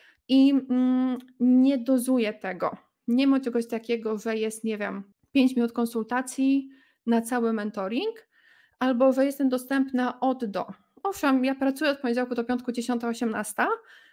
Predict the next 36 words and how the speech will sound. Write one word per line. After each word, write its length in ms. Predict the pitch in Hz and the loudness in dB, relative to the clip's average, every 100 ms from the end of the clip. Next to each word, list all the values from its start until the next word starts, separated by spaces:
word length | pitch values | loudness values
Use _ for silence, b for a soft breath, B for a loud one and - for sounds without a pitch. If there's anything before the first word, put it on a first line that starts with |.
| B | B
ale 340 | 269 277 277 | 0 2 2
moje 280 | 269 285 277 | 4 4 4
gwiazdy 320 | 254 285 269 | 2 2 2
ja 80 | 269 | 2
traktuję 360 | 269 262 269 269 | 0 -2 0 0
specjalnie 600 | 269 269 277 262 233 233 | 0 -2 0 0 0 0
i 60 | |
mi 140 | 233 233 | 0 0
bardzo 240 | 247 254 | -2 -2
często 320 | 254 247 247 | -2 -4 -4
się 120 | 240 240 | -4 -4
zdarza 300 | 240 233 233 | -2 0 0
gdzieś 220 | 233 233 | -4 -4
tam 320 | 233 226 226 | -2 0 -2
cho-, 240 | 226 247 | -2 -6
wchodzić 340 | 247 254 240 233 | -4 -4 -4 -4
po 100 | 233 | -2
godzinach 640 | 226 226 208 226 381 - _ b b b | -2 -2 -2 0 0 -4 _ b b b
albo 500 | 262 262 233 247 247 | -2 0 0 0 0
udostępnić, 880 | 233 233 226 226 226 254 262 269 - | -2 -4 -4 -4 -4 -2 0 0 -2
e, 240 | 254 254 | -2 0
swój 260 | 247 - 277 | -2 -2 0
wzór 220 | 247 262 | 0 0
umowy, 600 | 269 247 220 208 208 196 | 2 0 0 -4 -6 -6
udostępnić, 920 | 185 202 226 233 226 233 240 247 247 - | -6 -8 -6 -4 -4 -2 -4 -4 -8 -6
e, 280 | 240 240 226 | -4 -2 -4
swój 360 | 233 - 262 | -8 -4 -4
skrypt 320 | 254 - 262 - | -4 -4 -4 -6
sprzedażowy 640 | - 233 240 226 220 220 | -6 -4 -2 -4 -4 -6
z 40 | |
roz-, 180 | 220 220 | -6 -8
do 180 | 220 220 | -6 -4
rozmów 300 | 226 220 208 | -4 -6 -10
z, 280 | - - - | -16 -20 -20
z 60 | |
klientami, 720 | - 220 220 220 214 202 190 | -10 -4 -4 -4 -6 -6 -8